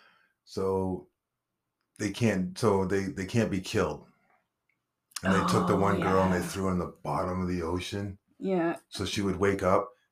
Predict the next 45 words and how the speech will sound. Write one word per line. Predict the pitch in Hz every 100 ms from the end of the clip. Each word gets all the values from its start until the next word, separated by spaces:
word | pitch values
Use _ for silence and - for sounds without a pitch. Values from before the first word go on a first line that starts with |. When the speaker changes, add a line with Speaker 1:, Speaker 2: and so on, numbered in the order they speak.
| _
Speaker 1:
and | 95 90
drown | 85 90 95 92
and | 90
die, | 85 85 87 104 87
and | 90
then | 85
wake | 90 87
up | 90 90 -
and | 90 85
drown | 82 85 87
and | 85 80
die | 78 87 101 - _ _ _ _ -
Speaker 2:
Yeah, | 202 175
Speaker 1:
over | 90 190 90 92
Speaker 2:
'cause | 90
Speaker 1:
and | 87 - -
over. | 85 82 78 - - -
Speaker 2:
Yeah, | 190 190 151 160 -
'cause | - 175 175 -
she | - 170
was | 165 165 165 - _ _
w-, | 170 - -
immortal. | 185 185 180 170 170 - _ _ _ _ _ _ _ -
Speaker 1:
Can | - 135
you |
Speaker 2:
Yeah. | 127 92
Speaker 1:
imagine | 90 107
that? | 113 - -
Like, | 107 104
drowning | 92 98 131 143 107
would | 95 92
be | 95
another | 92 90 90
horrible | 87 80 80
way. | - -
Speaker 2:
Yeah, | 170 180 165
it | 160
would | 160
be. | 160 107
Speaker 1:
My | 104
top | 131 143 139
three | 117 107
is |
buried | - 92 113
alive, | 117 101 98 98 95